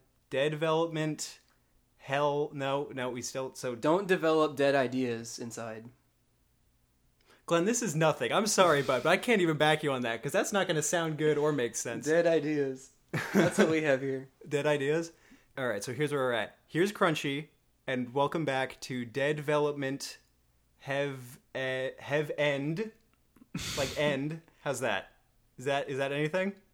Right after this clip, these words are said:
Speaker 2: Eh.
Speaker 1: Here's Crunchy, and welcome back to Dead Development Hev End. And I forgot the rest of our intro, but we do, um, we talk about canceled video games.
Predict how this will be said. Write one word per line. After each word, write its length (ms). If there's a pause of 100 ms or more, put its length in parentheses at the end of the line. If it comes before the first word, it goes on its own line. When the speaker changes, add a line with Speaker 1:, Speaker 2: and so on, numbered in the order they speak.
(140)
Speaker 2:
Eh. 640
Speaker 1:
Here's 180
Crunchy, 500
and 140
welcome 320
back 280
to 140
Dead 300
Development 500
Hev 300
End. 420 (920)
And 100
I 60
forgot 320
the 60
rest 200
of 60
our 100
intro, 340
but 320
we 160
do, 360
um, 180
we 80
talk 140
about 160
canceled 260
video 220
games. 320